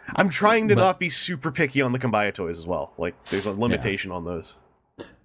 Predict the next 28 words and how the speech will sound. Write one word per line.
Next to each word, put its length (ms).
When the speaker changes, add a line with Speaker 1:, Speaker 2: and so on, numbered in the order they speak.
Speaker 2:
Yeah. 220
Um, 560
also, 460
Alfie 380
tried 300
her 120
first 300
piece 240
of 140
Kabaya 460
gum, 280
and 100
it 60
lasted 400
about 260
four 380
seconds. 640
Speaker 1:
Uh, 220
then 240
what, 260
she 80
swallowed 440
it 100
or 60
spat 340
it 80
out? 580
<laughs> 60